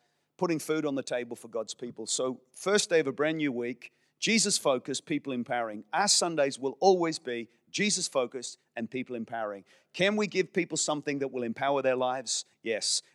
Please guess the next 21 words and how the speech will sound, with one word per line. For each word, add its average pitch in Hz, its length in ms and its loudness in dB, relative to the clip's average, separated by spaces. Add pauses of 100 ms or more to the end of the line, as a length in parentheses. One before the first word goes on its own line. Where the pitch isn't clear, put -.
(120)
And 131 380 -2
did 165 180 2
we 160 120 4
stay - 380 4
focused 127 420 -2
on 120 120 -2
Jesus 120 400 -4
from 113 300 -6
our 104 80 -4
songs 135 440 0
to 110 120 -6
prayers 120 420 -2
to - 160 -6
everything? 117 480 -4
Yes. 101 480 -2 (280)
Amen. 175 260 4 (180)
That's 170 180 4
how 170 140 4
we 175 120 6
measure 196 260 2
Sundays. 208 500 -2